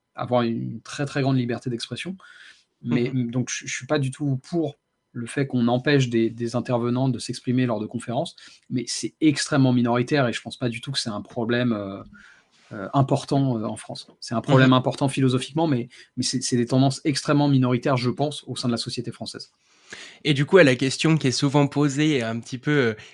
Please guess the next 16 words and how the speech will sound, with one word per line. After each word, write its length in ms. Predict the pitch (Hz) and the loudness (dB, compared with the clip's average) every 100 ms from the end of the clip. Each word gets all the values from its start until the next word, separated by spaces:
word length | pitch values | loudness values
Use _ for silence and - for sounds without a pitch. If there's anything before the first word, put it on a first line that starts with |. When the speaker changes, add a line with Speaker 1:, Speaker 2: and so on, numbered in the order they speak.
| - | -2
Speaker 2:
Est-ce 200 | 151 - | -2 0
qu'il 160 | 151 | -4
faut 180 | 143 147 | -2 -2
débattre 440 | 143 135 143 143 139 | -2 0 0 0 -2
avec 240 | 131 - | -2 -2
l'extrême 420 | 131 - - 127 | -6 -6 -6 -4
droite ? » 320 | 120 151 160 - | 0 -2 -2 -4
Toi, 100 | 131 | -2
tu 100 | 127 | -2
re-, 160 | 127 | -4
t'aurais 200 | - 131 | -2 -6
plutôt 280 | 120 127 139 | -4 -4 -2
tendance 360 | 131 127 131 127 | -2 -2 -2 -4
à 60 | |
répondre 340 | 123 120 123 120 | -6 -2 -2 0
oui ? 240 | 139 | -2